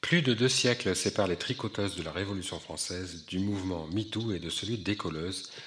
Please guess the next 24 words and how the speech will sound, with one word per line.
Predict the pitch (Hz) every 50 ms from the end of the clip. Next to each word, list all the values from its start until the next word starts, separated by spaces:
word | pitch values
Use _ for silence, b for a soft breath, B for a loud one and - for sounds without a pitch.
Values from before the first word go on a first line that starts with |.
| B B B
ainsi | 107 113 107 - - - - 139 139 139 -
que | - 104 98 98 - -
de | - 95
l'émoi | 87 82 87 87 92 101 110 123 127 127 -
provoqué | - - 92 87 95 95 - - 113
par | - - 80 76
la | 76 71
manière | 76 80 82 85 92 98 104 113 117 110 107
dont | 92 85 82 - -
Adèle | 98 98 92 87 82 80 78 73 - -
Haenel | 90 85 82 78 78 80 92 101 113 B B B B B B B
a | - -
quitté | - - - 98 - 127 113
la | 98 82
cérémonie | - - - 104 90 90 87 82 85 90 117 127
des | - - 107 107
Césars. | - - 90 78 73 67 65 64 64 - - - B B B B B B B B B B B 90
Ne | 95 110 120
nous | 127 135
libérez | 135 143 139 135 123 107 107 104
pas, | - - 90 85 - -
on | - -
s'en | - - 95 85
charge, | - - 87 87 101 98 - -